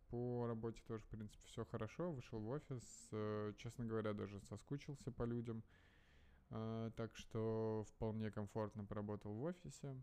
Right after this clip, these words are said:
М, сейчас восемь вечера, вот, записываю подкаст. Э, в принципе, чувствуется теперь, да, что выздоровел, гораздо больше сил.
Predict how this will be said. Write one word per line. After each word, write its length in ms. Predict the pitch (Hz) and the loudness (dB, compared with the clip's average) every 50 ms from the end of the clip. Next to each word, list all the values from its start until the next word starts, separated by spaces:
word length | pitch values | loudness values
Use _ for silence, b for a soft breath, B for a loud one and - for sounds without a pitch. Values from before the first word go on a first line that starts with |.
| - - - - - - | -10 -14 -20 -16 -10 -8
М, 320 | 113 110 110 110 110 110 - - | -6 -4 -4 -4 -4 -4 -6 -8
сейчас 340 | - - - 147 156 151 | -8 -4 -2 -2 -2 -2
восемь 280 | - 131 127 - 120 107 | -4 -4 -2 0 0 0
вечера, 320 | 110 135 135 - 131 113 | 0 0 0 0 -2 0
вот, 220 | 104 107 107 110 110 | 0 2 0 0 0
записываю 500 | 104 98 - - 107 - - - 110 110 | 0 -2 -2 -4 -8 -8 -6 -6 -6 -4
подкаст. 500 | - 101 - - - 110 120 131 - - - B B B B B B B B B B B - | -4 -4 -4 0 2 2 2 2 0 -8 -18 B B B B B B B B B B B -4
Э, 260 | 110 107 104 104 104 | -2 -2 0 -2 -2
в 40 | - - | -2 -2
принципе, 680 | - 113 120 117 - - - - 107 104 104 104 104 101 - | -2 -2 -2 -2 -4 -6 -2 0 2 4 4 4 2 0 -2
чувствуется 560 | - 117 - - - 110 104 104 - - - | -6 -6 -6 -4 -4 -2 -2 -4 -4 -8 -14
теперь, 260 | - - - 104 101 | -10 -6 -4 -4 -2
да, 200 | 101 101 101 104 | -2 -4 -4 -6
что 220 | 110 - - - 104 | -6 -8 -6 -4 -4
выздоровел, 680 | 98 120 123 127 - 131 117 117 113 117 113 113 113 113 107 | -2 -2 -2 -2 0 0 2 2 2 4 2 2 2 0 0
гораздо 340 | - 107 104 104 101 101 107 | 0 0 2 2 2 0 0
больше 340 | 104 104 104 104 - - 110 | 2 2 0 0 0 -6 -8
сил. 380 | - - - 139 170 190 202 | -6 -2 -2 -2 0 0 -4